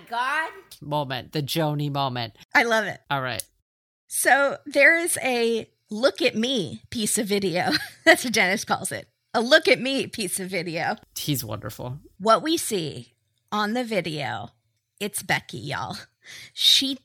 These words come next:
Speaker 3: had taken down the cameras, and one of the cameras she places in a big handbag, face up, and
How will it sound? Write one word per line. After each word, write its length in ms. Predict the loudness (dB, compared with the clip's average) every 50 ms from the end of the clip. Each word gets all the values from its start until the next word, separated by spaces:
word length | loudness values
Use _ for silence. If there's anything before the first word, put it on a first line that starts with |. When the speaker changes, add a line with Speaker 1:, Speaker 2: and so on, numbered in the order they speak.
| -10 -6
Speaker 3:
had 220 | -4 -4 -4 -2
taken 520 | -2 -2 0 -2 -2 -2 0 0 0 2
down 480 | 2 2 2 4 4 2 2 0 -2 -2
the 120 | -4 -6
cameras, 880 | -6 -8 -8 -6 -4 -2 -2 -2 -2 -2 -2 -2 -4 -4 -6 -8 -10 -10 -14 _ _ _ _ _ _ _ _ _ -2
and 240 | -2 0 0 -2 -2
one 200 | 0 0 2 2
of 140 | 0 0 -2
the 80 | -4 -6
cameras 880 | -4 -6 -4 -4 -2 -2 -2 -2 -2 -2 -2 -2 -4 -4 -6 -6 -8 -6 -4
she 220 | -2 0 0 0
places 540 | -2 -4 -2 -2 -2 0 0 -2 -2 -2 -2
in 160 | -2 0 0
a 80 | 0 -2
big 440 | -2 0 0 0 0 0 -4 -8 -12
handbag, 840 | -12 -8 -6 -4 -4 -4 -4 -4 -4 -4 -4 -6 -8 -14 -18 -20 _ _ _ _ -20
face 400 | -6 0 2 2 2 2 2 2
up, 300 | 4 4 2 0 -4 -8 -14 _ _ _ _ _ _ _ _ _ _ -4
and 640 | -2 2 4 4 4 4 2 0 -2 -4 -6 -10